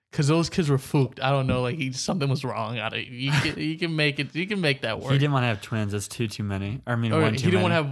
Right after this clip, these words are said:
Speaker 1: have one. He didn't wanna have two of his kids separately. He, like, he really wanted twins, and then when he had the second one, or maybe he wanted, he wanted boys,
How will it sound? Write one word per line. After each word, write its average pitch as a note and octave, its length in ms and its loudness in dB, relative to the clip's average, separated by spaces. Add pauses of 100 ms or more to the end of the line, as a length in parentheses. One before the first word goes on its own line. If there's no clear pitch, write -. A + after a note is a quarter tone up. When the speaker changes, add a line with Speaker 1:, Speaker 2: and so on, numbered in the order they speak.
Speaker 1:
have B2+ 100 -6
one. D3+ 280 2
He D3+ 160 2
didn't F3 120 2
wanna D#3 180 2
have D3 280 0
two D3+ 220 2
of C3+ 100 2
his - 140 -12
kids - 220 -4
separately. B2+ 480 -2
He, B2+ 80 2
like, B2+ 120 0
he D#3 140 0
really C#3+ 300 4
wanted C3+ 340 2
twins, E3 560 -2 (960)
and C3 180 2
then C3+ 120 4
when C#3 80 4
he C#3 60 6
had C3+ 140 4
the C3+ 60 -2
second D3 380 -2
one, D3+ 120 -2
or D#3 80 2
maybe F#3 240 4
he G3 80 4
wanted, F#3 460 0
he C#3 160 0
wanted D3 320 -2
boys, A#2+ 540 -2